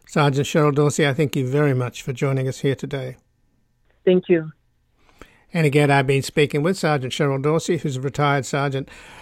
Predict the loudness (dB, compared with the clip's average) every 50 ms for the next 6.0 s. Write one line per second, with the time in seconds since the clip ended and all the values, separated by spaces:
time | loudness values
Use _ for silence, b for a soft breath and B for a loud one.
0 | B B B B B 2 4 4 6 6 4 4 4 2 2 2 2 2 2 4
1 | 4 4 4 2 0 -4 -4 -2 2 2 2 2 2 0 0 2 2 2 2 2
2 | 2 2 2 2 4 4 2 0 0 -4 -6 -6 -2 0 2 2 2 2 2 0
3 | 0 0 -2 -2 -4 -4 -2 0 0 2 0 -2 -2 -2 -4 -2 -2 -2 -2 -2
4 | -2 -4 -4 -6 -2 -2 0 0 2 0 0 -2 -4 -4 -6 -4 0 2 2 2
5 | 2 2 2 4 4 4 4 4 4 4 4 4 4 4 4 2 0 -2 -6